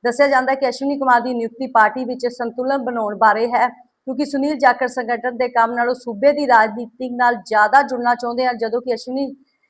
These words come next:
ਸ਼ਰਮਾ ਸੰਗਠਨ ਦੇ ਨੇਤਾ ਹਨ। ਜਾਖੜ ਤੋਂ ਪਹਿਲਾਂ ਅਸ਼ਵਨੀ ਆਪਣੇ ਸੂਬੇ ਦੀ ਵਾਰਡ ਡੋਰ ਸੰਭਾਲ ਰਹੇ ਹਨ। ਦੋ ਹਜ਼ਾਰ ਬਾਈ ਦੀਆਂ ਵਿਧਾਨ ਸਭਾ ਦੀਆਂ ਚੋਣਾਂ ਦੀ ਅਗਵਾਈ ਹੇਠ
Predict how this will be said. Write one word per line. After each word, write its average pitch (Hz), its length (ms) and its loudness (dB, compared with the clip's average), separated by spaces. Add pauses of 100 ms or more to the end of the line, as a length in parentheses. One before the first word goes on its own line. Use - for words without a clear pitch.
(120)
ਸ਼ਰਮਾ 262 360 2
ਸੰਗਠਨ 240 480 -2
ਦੇ 247 120 0
ਨੇਤਾ 226 420 2
ਹਨ। 254 240 0
ਜਾਖੜ 226 400 2
ਤੋਂ 277 180 2
ਪਹਿਲਾਂ 240 460 2 (400)
ਅਸ਼ਵਨੀ 277 400 0
ਆਪਣੇ 247 420 0
ਸੂਬੇ 247 340 0
ਦੀ 277 500 -6 (320)
ਵਾਰਡ 254 340 6
ਡੋਰ 247 280 4
ਸੰਭਾਲ 233 360 2
ਰਹੇ 240 160 0
ਹਨ। 247 240 -2
ਦੋ 233 180 4
ਹਜ਼ਾਰ 247 160 2
ਬਾਈ 233 360 4
ਦੀਆਂ 269 200 -2
ਵਿਧਾਨ 226 300 2
ਸਭਾ 233 300 2
ਦੀਆਂ 240 140 -6
ਚੋਣਾਂ 233 300 -2
ਦੀ 233 200 -4
ਅਗਵਾਈ 226 320 0
ਹੇਠ 214 420 -6